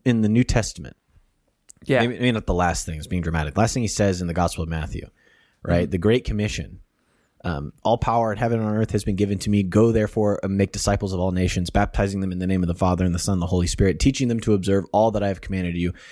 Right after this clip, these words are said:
Speaker 1: And behold, I will be with you always until the, until the close of the age." And then he just, bloop, he's gone.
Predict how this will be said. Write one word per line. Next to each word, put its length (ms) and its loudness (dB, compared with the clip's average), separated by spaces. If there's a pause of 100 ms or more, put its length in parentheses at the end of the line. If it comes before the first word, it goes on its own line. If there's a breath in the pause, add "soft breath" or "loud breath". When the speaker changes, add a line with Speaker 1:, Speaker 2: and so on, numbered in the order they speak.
(140 loud breath)
Speaker 1:
And 200 2
behold, 500 4
I 120 2
will 100 2
be 140 0
with 180 2
you 100 0
always 340 2
until 180 -6
the, 160 -6 (180)
until 240 4
the 60 4
close 240 4
of 40 -2
the 120 -2
age." 180 -10 (420 loud breath)
And 120 2
then 80 4
he 80 2
just, 320 -2
bloop, 220 -4 (280)
he's 140 0
gone. 180 0